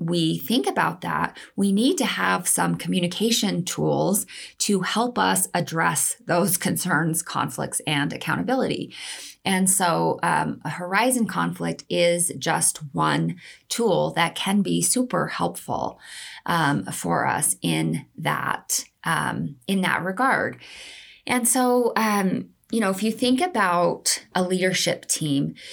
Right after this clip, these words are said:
your role within the organization really dictates where you should set your sights in terms of the organizational horizon, right? So think about your organizational horizon. And I just want, I'll just give you some examples of this.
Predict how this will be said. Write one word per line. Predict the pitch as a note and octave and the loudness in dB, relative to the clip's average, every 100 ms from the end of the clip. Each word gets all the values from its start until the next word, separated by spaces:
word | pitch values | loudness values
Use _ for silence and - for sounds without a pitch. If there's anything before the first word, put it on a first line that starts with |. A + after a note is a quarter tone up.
| - | -12
your | - F#3+ A3 C4 D#4 | -2 2 2 2 2
role | G#3+ F#3+ F3 D#3+ D3+ D#3+ - | 2 2 2 2 2 2 -2
within | E3+ F#3 - F#3+ F#3 G3 G3 G3+ | -2 -2 0 2 4 4 2 -2
the | G3+ | 0
organization | F3+ F3+ F#3 F3+ - C#3+ - A#2+ B2+ | 0 2 0 0 0 0 0 -2 -2
really | F3+ G3+ A#3 | 0 2 2
dictates | A#3 G3+ G3 F#3 E3+ - - | 2 -2 -2 0 0 0 -6
where | D#3+ F3+ G3 | 0 2 4
you | G3 F#3 | 2 2
should | F#3 F3 | 0 0
set | - F3 - | 0 0 0
your | D#3+ D#3 | -2 0
sights | - - E3 D#3 C#3+ - - - - - - | 0 2 2 0 -4 -6 -8 -8 -12 -16 -6
in | F#3 F#3+ | 2 4
terms | F#3 - F3 E3+ F3 F3+ - | 4 2 0 0 0 -2 0
of | E3 D#3+ D#3 E3+ - | 0 0 -2 -6 -6
the | D3+ - | -2 0
organizational | F3 F3 F#3+ F#3 F3 E3 - D#3+ D3+ | 0 2 2 2 2 0 0 0 -2
horizon, | D3 - D3+ D3 D3+ - - - - - - - | -4 -4 -2 0 0 -2 -6 -8 -12 -20 -20 -14
right? | - E3 F3 F3 | -4 0 2 2
So | F3 F3+ | 0 0
think | F3+ G#3+ | 0 0
about | C4+ A#3+ F#3 F3+ F3+ F3 - - _ _ | 0 0 0 2 0 -2 -6 -10 _ _
your | F#3+ F#3+ | 0 2
organizational | F3 F3 F#3 E3+ D#3+ D#3+ - - | 2 0 0 -2 -2 -2 -2 -4
horizon. | D3+ D#3 D#3 A2 - - | -4 -2 0 0 -2 -2
And | F3+ | 0
I | F#3+ | 0
just | A#3 D4 | 0 0
want, | D4 C4+ | 0 2
I'll | G#3 | 0
just | A3+ A#3 | 0 0
give | A3+ | 0
you | G#3+ | 2
some | G3+ G3 F3+ | 2 2 0
examples | E3+ C3+ D3+ C#3+ - - - | 0 -2 -2 -4 -4 -4 -4
of | D3+ - | -4 -4
this. | A2+ D#3 | -4 -4